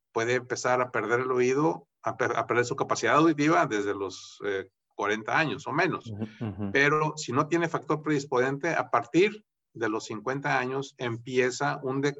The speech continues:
Speaker 1: un declinamiento de la función, sobre todo en,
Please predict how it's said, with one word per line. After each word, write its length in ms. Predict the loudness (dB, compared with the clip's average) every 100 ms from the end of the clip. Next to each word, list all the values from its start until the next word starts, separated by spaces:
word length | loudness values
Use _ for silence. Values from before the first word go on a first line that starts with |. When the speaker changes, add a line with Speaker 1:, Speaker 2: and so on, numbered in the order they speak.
| -6
Speaker 1:
un 200 | -2 -2
declinamiento 720 | -2 -2 -2 -2 -2 -4 -4
de 80 | 0
la 120 | -2
función, 420 | 0 -2 -2 -4
sobre 340 | -2 -2 2 0
todo 500 | 2 2 2 0 -6
en, 480 | -8 -4 -2 -4 -8